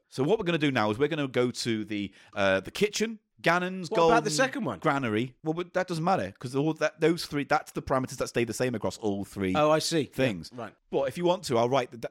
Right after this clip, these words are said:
Speaker 1: it down where we'll have one, which is
Speaker 2: The milk and tea bags start in
Speaker 1: No,
Speaker 2: the,
Speaker 1: just
Speaker 2: together.
Speaker 1: tea,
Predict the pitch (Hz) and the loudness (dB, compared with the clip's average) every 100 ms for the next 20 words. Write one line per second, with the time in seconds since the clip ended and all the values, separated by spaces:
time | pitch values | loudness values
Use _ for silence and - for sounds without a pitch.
0 | - 120 - 135 107 95 107 104 95 107 | -8 -6 0 2 2 -2 0 2 2 0
1 | 98 104 98 - _ - 156 170 175 _ | -2 -4 -6 -12 _ -4 0 0 -2 _
2 | 127 120 - 120 110 104 - - 165 175 | -6 -6 -2 0 0 -2 -10 -4 2 2
3 | 165 156 165 151 143 - - 156 143 - | 2 -2 0 2 2 -2 0 2 2 0
4 | 156 151 139 185 - 139 143 127 175 165 | 2 4 4 0 -2 -4 -4 2 4 2
5 | 170 | -4